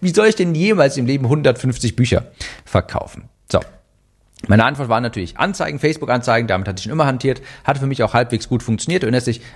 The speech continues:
an das Coaching für stark Übergewichtige, wo ich eins zu eins gearbeitet hatte mit dem Webinar, das hat ja auch gut funktioniert. Aber mein neues Buch, dieser Buchfunnel, der wollte so gar nicht funktionieren.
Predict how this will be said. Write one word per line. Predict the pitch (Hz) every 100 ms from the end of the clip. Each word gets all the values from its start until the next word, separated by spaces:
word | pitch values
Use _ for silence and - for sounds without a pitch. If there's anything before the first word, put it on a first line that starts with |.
| -
an | 107
das | 104 -
Coaching | - 165 165
für | 156
stark | 117 113 110
Übergewichtige, | - 156 156 127 127 127 117
wo | 98
ich | 92
eins | 104 110
zu | -
eins | 160 -
gearbeitet | 120 120 123 -
hatte | 120 120 117
mit | 107
dem | 101
Webinar, | 101 107 123 135 -
das | 120 113
hat |
ja | 113
auch | 107
gut | - 104
funktioniert. | - - - - -
Aber | 101 120 180 208 _ _ _ _ _ _ _ - - - - - - -
mein | - 110
neues | 117 117 117
Buch, | - 196 98 -
dieser | 104 104
Buchfunnel, | 92 175 - 95 104
der | 104 107 117
wollte | 95 101 110
so | 101 98 92
gar | 107 101
nicht | 92 - -
funktionieren. | 92 87 - 78 -